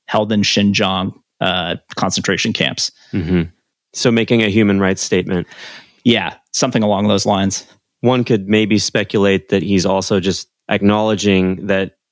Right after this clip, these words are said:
Speaker 2: Trump is unlikely to sign on to the first vaccine that's used in the U S coming from China, just based on his stance towards that country.
Speaker 1: Yeah, given that he has said that it, uh, we're dealing with the Chinese virus.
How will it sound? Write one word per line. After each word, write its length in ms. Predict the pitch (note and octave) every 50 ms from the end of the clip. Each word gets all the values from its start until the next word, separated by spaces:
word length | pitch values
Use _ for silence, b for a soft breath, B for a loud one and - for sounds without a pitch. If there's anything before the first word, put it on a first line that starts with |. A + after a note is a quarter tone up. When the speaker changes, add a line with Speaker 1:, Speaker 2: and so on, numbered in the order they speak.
| _ -
Speaker 2:
Trump 440 | - - - A#2 G2 F#2 E2+ D#2+ B B B B -
is 120 | - G2+ F#2
unlikely 680 | G2+ G2 G2 G2 F#2+ F#2 F#2 - G#2+ F#2+ F#2 F2+ F2
to 640 | - - - A2+ G2+ F#2+ F#2 F#2 F2+ F2 E2+ E2+ E2+ - _ _ _ -
sign 300 | - - A#2+ G#2 G2+ G2+
on 180 | G2 G2 F#2+ F2+
to 100 | - G2+
the 100 | F2+ F2
first 320 | - - A#2 A2 G2+ - -
vaccine 460 | G#2 F#2+ F2+ - - - G2+ F#2+ F#2
that's 160 | F2 D#2+ - G#2
used 200 | G2 F#2 E2+ -
in 100 | F#2 F2+
the 80 | F2+ F2+
U 160 | F2+ F#2 F#2+
S 220 | F#2+ F#2 F2+ -
coming 420 | - - - G#2+ F#2 F2+ F2 F2 D#2+
from 180 | - F#2 F2 D#2+
China, 420 | - F#2 E2+ F2+ F#2 - - - _ _ _ b b b
just 200 | b - - -
based 220 | - - F#3+ - -
on 100 | G2 F#2+
his 180 | G2 G2 F2+
stance 420 | - - - A2 F#2 F2 E2+ - -
towards 280 | - G#2+ G2+ G2 -
that 180 | - F2 E2+ -
country. 420 | - F#2 F2 - - G2+ A2 G2+ -
Speaker 1:
Yeah, 240 | C3+ C3 B2 G#2+ G2
given 340 | - - C3+ B2+ C3+ B2+ B2
that 240 | B2 A#2+ A2+ A2+ -
he 220 | - B2+ A#2+ A2
has 180 | A2 A2+ G#2 -
said 280 | - - A2 G#2+ G#2 G#2
that 180 | G#2 G#2 G2
it, 160 | G2+ F#2+ -
uh, 160 | A2+ A2 G#2 G2
we're 80 | G#2+ A2
dealing 280 | - B2 A2+ A2 A2 A2
with 100 | G#2+ -
the 80 | -
Chinese 440 | G2+ - A2+ G#2+ G2 F#2+ G2 G2 -
virus. 680 | - F#2 F2+ F2+ F2+ F2 - - - - - - -